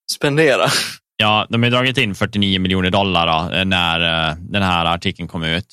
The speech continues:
Speaker 2: Eh,
Speaker 1: Mm.
Speaker 2: så lite mer, eh, nu då, om man tänker på att det var några dagar sedan jag tog in den här artikeln.
Speaker 1: Mm.
Speaker 2: Men det är,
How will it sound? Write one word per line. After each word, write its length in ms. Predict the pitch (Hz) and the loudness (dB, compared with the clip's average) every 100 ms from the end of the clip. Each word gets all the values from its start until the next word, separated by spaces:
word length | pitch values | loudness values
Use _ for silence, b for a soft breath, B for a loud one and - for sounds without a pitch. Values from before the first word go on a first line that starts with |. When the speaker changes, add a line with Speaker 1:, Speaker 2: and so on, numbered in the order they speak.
| _ _ _ _ - 78 | _ _ _ _ -4 0
Speaker 2:
Eh, 120 | 80 | 0
Speaker 1:
Mm. 120 | 78 | 0
Speaker 2:
så 160 | - 95 | -2 -2
lite 340 | 98 92 95 | -2 -2 -4
mer, 340 | 87 80 78 78 | -2 0 0 -2
eh, 160 | 76 78 - _ _ _ _ _ - | -4 -6 -16 _ _ _ _ _ -4
nu 240 | 90 82 | 0 2
då, 220 | 73 73 85 | 2 0 -4
om 100 | 82 | -4
man 100 | 85 | -2
tänker 200 | 87 78 | -2 -4
på 100 | 80 | -2
att 100 | 76 | -4
det 60 | 87 | -2
var 100 | 78 | 0
några 120 | 76 | 0
dagar 260 | 78 80 71 | 0 -2 -2
sedan 120 | 80 | -6
jag 80 | 73 | -4
tog 120 | 87 | -4
in 100 | 85 | -4
den 100 | 80 | -2
här 120 | 82 | -2
artikeln. 420 | 80 82 - 78 87 _ _ _ _ _ _ 120 | -2 -6 -4 -6 -6 _ _ _ _ _ _ -2
Speaker 1:
Mm. 220 | 110 104 | 0 0
Speaker 2:
Men 140 | 113 | 0
det 60 | 131 | 2
är, 240 | 143 113 | 2 0